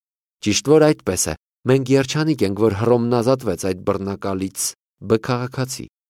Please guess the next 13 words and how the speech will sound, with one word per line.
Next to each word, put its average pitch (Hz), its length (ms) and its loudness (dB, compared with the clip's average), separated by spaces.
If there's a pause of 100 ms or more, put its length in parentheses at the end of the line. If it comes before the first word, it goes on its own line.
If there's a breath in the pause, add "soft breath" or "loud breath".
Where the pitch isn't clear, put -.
(120)
«Լռություն, 180 720 6
տեսնենք 156 400 4
Անտոնիոսն 160 580 2
ինչ 175 220 0
կասի»։ - 380 -6 (600)
Անտոնիոս. 104 560 -2 (420)
«Ազնիվ 113 680 2
հռոմեացիք»։ 123 880 0 (520)
Քաղաքացիներ. 113 760 -6 (480)
«Լռություն, 165 840 6 (120)
լսենք»։ 127 680 2 (880)
Անտոնիոս. 110 560 -2 (920)
Հռոմեացիներ, 120 1120 4